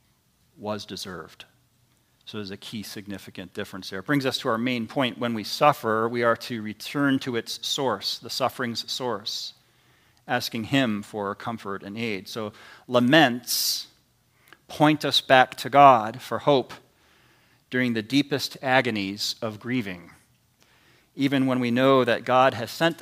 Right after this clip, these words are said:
us the suffering, still God is the source of comfort. He calls himself the God of all comfort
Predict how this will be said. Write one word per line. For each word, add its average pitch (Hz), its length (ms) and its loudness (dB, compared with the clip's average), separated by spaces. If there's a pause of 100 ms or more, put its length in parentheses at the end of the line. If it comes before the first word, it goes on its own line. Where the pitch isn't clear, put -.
us 110 300 -4
the - 100 -18
suffering, 92 640 -12 (640)
still 135 480 0
God 117 380 2
is 107 400 -8
the 101 100 -14
source 104 640 -8 (100)
of 104 160 -14
comfort. 110 520 -12 (760)
He 117 120 -14
calls 120 340 -4
himself 104 500 -6
the 113 80 -12
God 101 280 -6
of 95 100 -12
all 85 140 -8
comfort - 500 -14